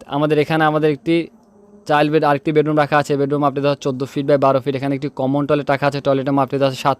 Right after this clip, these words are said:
ফিট by পাঁচ ফিট। এখানে আমাদের একটি মাস্টার বেডরুম রাখা আছে, বেডরুম মাপটি দেওয়া আছে চোদ্দ ফিট by বারো ফিট, এর সাথে একটি অ্যাটাচ টয়লেট রাখা আছে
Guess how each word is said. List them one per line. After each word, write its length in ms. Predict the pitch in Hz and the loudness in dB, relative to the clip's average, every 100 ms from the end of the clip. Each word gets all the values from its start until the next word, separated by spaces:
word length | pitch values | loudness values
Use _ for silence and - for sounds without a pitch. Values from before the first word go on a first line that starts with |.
| - | -6
ফিট 160 | 143 135 | -6 -2
by 100 | 165 180 131 | -2 0 0
পাঁচ 160 | 131 - - | 0 -2 -4
ফিট। 180 | 127 - - - - - - - - | -4 -4 -18 -20 -20 -20 -20 -10 -2
এখানে 140 | 165 165 | 2 4
আমাদের 140 | 165 | 2
একটি 100 | 160 156 | 2 2
মাস্টার 220 | 147 - 160 | 2 2 2
বেডরুম 200 | 160 156 | 2 0
রাখা 140 | 147 151 | 2 0
আছে, 100 | 143 143 | 0 -2
বেডরুম 200 | 143 147 | 0 0
মাপটি 180 | 139 147 | 0 2
দেওয়া 120 | 143 139 | 0 0
আছে 100 | 156 - | -2 -4
চোদ্দ 160 | 143 135 135 | -4 -4 -4
ফিট 120 | 143 | -2
by 80 | 147 135 | 0 0
বারো 120 | 131 | 0
ফিট, 100 | 131 131 | -2 -6
এর 40 | |
সাথে 140 | - 135 | -6 -8
একটি 100 | 120 131 | -2 -2
অ্যাটাচ 220 | 127 135 | -2 -2
টয়লেট 160 | 147 135 | -2 -2
রাখা 140 | 135 139 | -2 -2
আছে 120 | 139 | -4